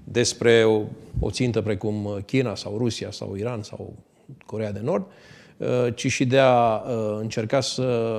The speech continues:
oprească acțiunile, uh, acestor, uh, state împotriva intereselor naționale ale țărilor respective. Uh,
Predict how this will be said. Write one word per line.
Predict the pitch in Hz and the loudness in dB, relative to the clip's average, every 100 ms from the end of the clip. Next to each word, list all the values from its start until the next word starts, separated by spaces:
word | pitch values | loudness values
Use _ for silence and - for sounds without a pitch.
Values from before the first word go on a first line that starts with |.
| 110 107 - | -6 -10 -8
oprească | 123 113 196 - - 127 110 101 95 104 107 - - - | -4 6 6 6 2 2 4 2 0 -10 -14 -20 -20 -6
acțiunile, | - 113 - 139 123 107 98 92 - - - _ - _ _ _ - _ - | -4 -2 0 0 2 0 -2 -6 -14 -20 -20 _ -20 _ _ _ -20 _ -16
uh, | 98 95 95 104 107 | -12 -12 -12 -14 -16
acestor, | - 110 - 107 101 | -12 -12 -10 -8 -8
uh, | 101 98 98 98 98 98 | -8 -8 -10 -10 -12 -12
state | - 113 117 165 196 - - _ - - - - | -4 -2 0 -2 -4 -8 -20 _ -20 -20 -18 -10
împotriva | 135 - - 160 - - - | -6 -2 0 2 4 4 2
intereselor | 135 - - - 69 67 | -2 -2 -2 -2 -2 -4
naționale | 64 62 - 65 64 62 | -4 -6 -6 -8 -6 -6
ale | 58 57 57 55 50 50 - - | -6 -6 -6 -8 -8 -12 -16 -20
țărilor | - 113 104 | -14 -10 -6
respective. | 107 104 107 104 110 101 - _ - - - _ - | -6 -8 -10 -10 -10 -12 -18 _ -20 -20 -20 _ -6
Uh, | - 113 110 107 107 107 | -2 0 2 0 -2 -4